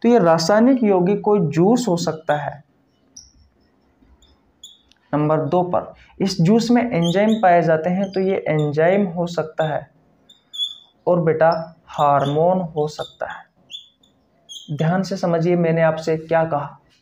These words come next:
मैंने आपको ग्लैंड्स यानी कि ग्रंथियों के बारे में बताया कि ग्रंथियां क्या है।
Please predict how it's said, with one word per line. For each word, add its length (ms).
मैंने 420
आपको 440
ग्लैंड्स 720
यानी 280
कि 140
ग्रंथियों 480
के 120
बारे 240
में 180
बताया 340
कि 160
ग्रंथियां 560
क्या 180
है। 200